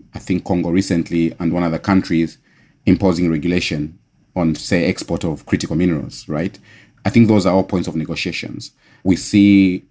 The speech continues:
African countries trying to, for a long time, they've been trying to reconfigure themselves into these regional blocks, regional trading blocks, whether it's sadc, whether it's ecowas. And again, you, you can think about value chains and supply chain at the regional level.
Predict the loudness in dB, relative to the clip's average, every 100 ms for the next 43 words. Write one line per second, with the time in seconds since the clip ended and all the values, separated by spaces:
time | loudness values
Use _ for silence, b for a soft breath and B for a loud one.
0 | -8 -6 -4 -4 -2 -2 -2 -2 -2 0
1 | -2 -4 0 2 4 4 4 0 0 -2
2 | -4 -4 -6 -8 -6 -4 -4 -2 -4 -2
3 | -2 -2 0 0 0 0 0 -2 -2 -2
4 | -4 -8 -4 -2 -2 -2 -2 -2 -2 -6
5 | -8 -6 -6 -6 -4 -4 -4 -8 -10 -10
6 | -8 -8 -10 -4 -2 -2 -8 -12 _ B
7 | B B 0 2 2 2 2 0 -2 -2
8 | -2 -2 -2 -2 -2 -2 -2 -4 -4 -4
9 | -8 -4 -4 -2 -4 -4 -6 _ _ -6
10 | 0 2 2 2 0 -2 -8